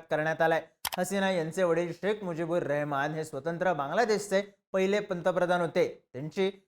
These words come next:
एकोणीसशे पंच्याहत्तर साली ढाकातल्या त्यांच्या निवासस्थानी लष्करी उठावादरम्यान हत्या करण्यात आली होती. त्या उठावात मुजीबुर रहमान यांच्या पत्नी, भाऊ, तीन मुलं,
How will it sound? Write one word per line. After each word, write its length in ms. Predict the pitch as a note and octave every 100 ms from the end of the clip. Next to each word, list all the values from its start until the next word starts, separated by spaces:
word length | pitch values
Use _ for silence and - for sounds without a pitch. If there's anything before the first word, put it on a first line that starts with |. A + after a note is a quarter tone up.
| -
एकोणीसशे 420 | G#3 G#3+ A3 G#3+
पंच्याहत्तर 640 | A#3 G3+ E3+ E3 A3+ A3+ A3+
साली 360 | F#3+ C#3 D#3+
ढाकातल्या 580 | D3 B2 B2+ G3+ G3+ C#3
त्यांच्या 320 | D3 D3 F3
निवासस्थानी 760 | D3 C#3 G#3 A3+ A#3 G3 F#3 G3 G3 _ -
लष्करी 420 | G3 G3+ G#3 G#3+
उठावादरम्यान 760 | G#3+ D#3+ F#3+ F#3+ E3 D3 D3+ E3
हत्या 360 | B2+ - D#3+
करण्यात 420 | E3 D#3 D#3+ E3 E3
आली 120 | E3
होती. 420 | E3 D#3+ - _ -
त्या 140 | D#3
उठावात 360 | F#3+ F3 F3 F#3 - - _
मुजीबुर 400 | F#3 F#3 G3 G3+
रहमान 360 | F3+ D#3+ E3 E3+
यांच्या 260 | C#3 C3+ C#3+
पत्नी, 560 | E3 D#3+ F3+ F3 D#3
भाऊ, 400 | A#2+ B2+ F#3 E3+
तीन 300 | - F#3 F3
मुलं, 340 | D#3+ G3+ G#3+